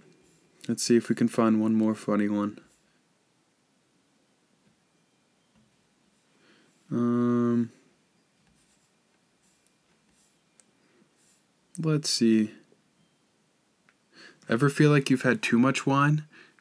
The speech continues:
Me neither. <laughs> Okay, let's cool it on the vinos. Capiscio?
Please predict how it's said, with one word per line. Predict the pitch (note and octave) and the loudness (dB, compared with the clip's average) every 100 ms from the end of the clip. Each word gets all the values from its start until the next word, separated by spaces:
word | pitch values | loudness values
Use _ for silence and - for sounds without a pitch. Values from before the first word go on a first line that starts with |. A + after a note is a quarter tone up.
| _ _ | _ _
Me | A#2+ A#2+ | 4 6
neither. | A2+ A2+ G#2+ G#2 - | 6 4 2 0 -2
<laughs> | - - - F#3 D#3 - E3 - D#3 E3+ D#3 - _ _ _ _ - D3 - - - - - | -10 -10 -4 -4 0 0 0 0 -4 -8 -14 -20 _ _ _ _ -4 -4 -8 -14 -18 -20 -2
Okay, | D#3 C#3+ A2 G2+ | 0 2 0 0
let's | A#2+ A2+ - | -4 -4 -4
cool | - D3+ D3 | 0 4 6
it | C3+ C3 - - _ _ | 6 4 -2 -18 _ _
on | - A#2 | 0 2
the | A#2 | 4
vinos. | A2 A2 G#2 F#2 F#2+ - - _ _ _ _ _ _ _ _ _ _ _ _ - - | 4 4 4 0 -6 -12 -16 _ _ _ _ _ _ _ _ _ _ _ _ -16 -2
Capiscio? | A2+ - D3+ D3+ C#3+ D3 | 2 4 4 4 2 -2